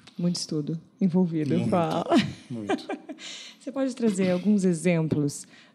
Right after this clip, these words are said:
Speaker 1: né? É, como você falou que você viu algumas tecnologias lá fora que vocês já estavam caminhando, né?
Speaker 2: Uhum.
Speaker 1: Dentro desse, desse caminho, vou, vou parafrasear e redundar aí, mas,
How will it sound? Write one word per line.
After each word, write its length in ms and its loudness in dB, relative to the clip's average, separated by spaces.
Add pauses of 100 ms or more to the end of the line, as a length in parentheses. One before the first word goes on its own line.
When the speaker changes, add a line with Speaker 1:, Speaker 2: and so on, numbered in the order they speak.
Speaker 1:
né? 300 -2
É, 420 -6
como 160 -10
você 80 -14
falou 160 -8
que 100 -18
você 80 -10
viu 320 -8
algumas 280 -10
tecnologias 580 -12
lá 100 -14
fora 280 -12
que 160 -20
vocês 360 -12
já 220 0
estavam 500 -4
caminhando, 640 -6
né? 200 -8
Speaker 2:
Uhum. 40 -8
Speaker 1:
Dentro 460 -2
desse, 520 -4 (220)
desse 220 2
caminho, 360 0
vou, 280 -6
vou 340 -10 (460)
parafrasear 580 0
e 40 0
redundar 440 -4
aí, 100 -6
mas, 320 -6